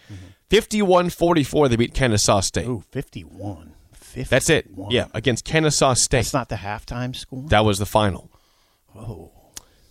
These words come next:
Speaker 2: which is not, unlike Creighton. We don't
Speaker 1: Yeah,
Speaker 2: know that
Speaker 1: I,
Speaker 2: Creighton.
Speaker 1: we
Speaker 2: We
Speaker 1: don't
Speaker 2: don't, we
Speaker 1: know
Speaker 2: don't
Speaker 1: that
Speaker 2: know
Speaker 1: Creighton.
Speaker 2: that Creighton.
Speaker 1: We don't know that Creighton. When, when, Kennesaw, I mean, you can only slow it down to a certain extent in college basketball. You,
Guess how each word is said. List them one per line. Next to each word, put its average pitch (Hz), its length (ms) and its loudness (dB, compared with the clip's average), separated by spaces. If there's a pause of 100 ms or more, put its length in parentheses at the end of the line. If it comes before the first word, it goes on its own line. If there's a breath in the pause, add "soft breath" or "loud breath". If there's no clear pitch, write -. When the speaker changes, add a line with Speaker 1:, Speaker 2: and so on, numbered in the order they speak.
(140 loud breath)
Speaker 2:
which 110 180 0
is 101 120 2
not, 113 160 2
unlike 131 340 4
Creighton. 87 440 0
We 117 100 4
don't 135 100 4
Speaker 1:
Yeah, 127 80 6
Speaker 2:
know 139 60 6
that 104 160 4
Speaker 1:
I, - 40 -12
Speaker 2:
Creighton. 90 260 2 (100)
Speaker 1:
we 135 100 4
Speaker 2:
We 165 60 6
Speaker 1:
don't 170 160 4
Speaker 2:
don't, 117 60 4
we 135 60 6
Speaker 1:
know 185 100 6
Speaker 2:
don't 147 80 2
Speaker 1:
that 147 60 6
Speaker 2:
know - 100 8
Speaker 1:
Creighton. 104 120 0
Speaker 2:
that 80 100 -6
Creighton. 85 380 -4
Speaker 1:
We 120 140 -6
don't 113 260 -2
know 90 140 -10
that 85 200 -12
Creighton. 80 440 -20 (180)
When, 139 140 -6
when, - 180 -20 (160)
Kennesaw, 135 460 -10
I - 680 -20
mean, 120 100 -8
you 117 60 -14
can 139 120 -4
only 180 140 -4
slow 123 380 -4
it 90 100 -14
down 101 380 -10 (140)
to - 120 -12
a 92 40 -16
certain 120 360 -8
extent 123 520 -12
in 87 60 -20
college 80 400 -16
basketball. - 600 -16
You, 92 60 -16